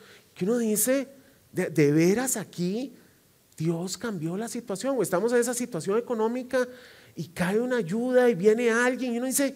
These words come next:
"Ah, ¿verdad? Esto es, es, es milagrosa esta situación". Y sí, hay situaciones, Dios tiene ese poder para resolver cualquier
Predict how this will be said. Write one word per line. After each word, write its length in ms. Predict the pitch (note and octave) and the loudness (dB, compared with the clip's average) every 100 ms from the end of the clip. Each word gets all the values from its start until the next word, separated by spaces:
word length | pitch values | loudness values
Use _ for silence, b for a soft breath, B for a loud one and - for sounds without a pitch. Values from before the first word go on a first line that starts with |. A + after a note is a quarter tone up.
| - - _ _ _ _ _ - | -8 -20 _ _ _ _ _ -16
"Ah, 160 | F#3+ - - G3 E3 - | -14 -14 -8 -8 -8 -10
¿verdad? 460 | D3+ E3 A#3+ D4+ A#3+ - - _ _ _ _ _ _ - | 4 6 6 4 2 -6 -20 _ _ _ _ _ _ -14
Esto 220 | C#3 F3+ | -6 -2
es, 140 | - F3 | -2 -2
es, 200 | E3+ - | -6 -4
es 200 | G3 F3 | -4 0
milagrosa 640 | C4 A#3+ C#3+ D3 E3+ F3+ | 0 2 2 2 2 2
esta 180 | A3 G3+ | -2 -4
situación". 540 | F3 D3 A#2 A#2 F#2 G2+ - _ b b b b b b - | -6 -8 -8 -8 -10 -12 -20 _ b b b b b b -6
Y 100 | F#3 | 0
sí, 520 | - A#3+ C#4+ F4+ C4 | 0 2 4 4 4
hay 240 | D#3+ F3+ G3+ | -2 -2 -2
situaciones, 540 | C4+ C4 B3+ D4 G3 | -2 -4 -2 0 0
Dios 380 | F3 G#3+ A3+ A3+ | 4 8 8 6
tiene 340 | A#3 F#3+ G#3+ | 2 4 6
ese 220 | A3 A#3 - | 4 2 -4
poder 500 | B3 B3 F4+ G4+ - | -2 -2 0 -2 -2
para 300 | G#3 G3 E3+ | 0 0 0
resolver 680 | E3 D#3 D#3+ C#3+ F3 G#3 | -2 -4 -4 0 0 0
cualquier 480 | C4 F#3+ - G3 | -2 -4 0 -2